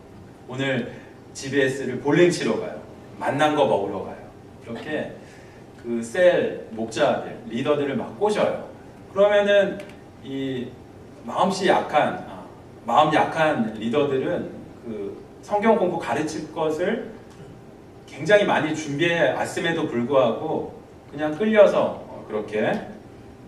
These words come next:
그걸 들어주는 것입니다. 그러면은 그때는 학생들이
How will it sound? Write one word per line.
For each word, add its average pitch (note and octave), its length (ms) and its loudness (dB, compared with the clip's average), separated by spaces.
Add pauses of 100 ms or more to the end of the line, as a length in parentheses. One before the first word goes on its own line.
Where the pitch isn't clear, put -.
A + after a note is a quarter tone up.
(400)
그걸 C3+ 260 0
들어주는 D#3+ 480 6
것입니다. - 440 -6 (1800)
그러면은 F3+ 640 0 (440)
그때는 F#3+ 360 0
학생들이 G3+ 920 2